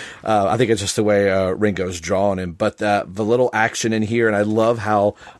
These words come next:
Ives is talking about, uh, Tim Drake, master of all martial arts, and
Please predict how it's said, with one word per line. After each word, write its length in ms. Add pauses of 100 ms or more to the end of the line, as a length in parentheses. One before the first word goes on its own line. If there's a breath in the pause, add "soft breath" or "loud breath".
Ives 380
is 120
talking 440
about, 480
uh, 160
Tim 180
Drake, 280
master 400
of 100
all 240
martial 400
arts, 360 (320 loud breath)
and 300